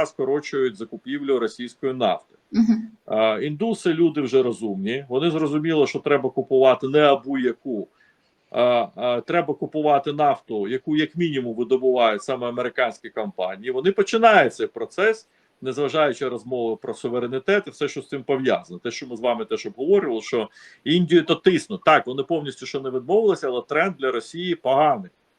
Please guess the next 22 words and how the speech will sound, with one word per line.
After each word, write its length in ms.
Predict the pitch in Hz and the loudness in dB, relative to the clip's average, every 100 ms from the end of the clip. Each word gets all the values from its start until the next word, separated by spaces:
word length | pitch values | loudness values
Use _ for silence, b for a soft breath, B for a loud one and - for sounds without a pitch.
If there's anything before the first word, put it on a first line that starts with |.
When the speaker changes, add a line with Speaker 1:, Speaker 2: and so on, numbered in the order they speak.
| _ _ _ b b b - | _ _ _ b b b -2
Speaker 1:
Далі 440 | 175 180 151 123 | 4 6 4 -2
ми 140 | 113 147 | -6 -6
бачимо, 460 | 196 220 208 185 | -6 -6 -10 -12
що 200 | 165 190 | -8 -8
опек 400 | 185 - 156 131 | -8 -6 -6 -6
збільшує 720 | 107 135 131 - 127 120 113 | -10 -14 -12 -8 -6 -4 -4
видобуток 600 | 107 123 113 113 110 107 | -4 -4 -4 -6 -6 -8
нафти. 360 | 113 104 101 104 | -2 -2 -2 -4
Ми 100 | 110 | -2
бачимо, 400 | 139 190 190 175 | 0 0 -2 -6
що 160 | - 175 | -4 2
надлишок, 680 | 156 139 127 - 123 _ - | 4 4 0 -6 -10 _ -6
е, 240 | 113 110 _ _ _ 120 | -4 -4 _ _ _ -2
е, 180 | 117 | -2
з'являється 680 | 107 123 131 127 110 110 131 | -2 -4 0 2 2 0 -4
нафти 400 | 117 110 104 113 | 0 0 0 -6
на, 380 | 107 107 104 101 | -4 -2 -2 -4
е, 400 | 98 123 113 110 | -4 -4 -2 -2
на 120 | 117 | -4
цьому 320 | - 120 113 | -6 -2 0
ринку. 320 | 113 104 - 98 | 0 0 -4 0
Тобто, 480 | 151 - 156 139 | 0 2 4 4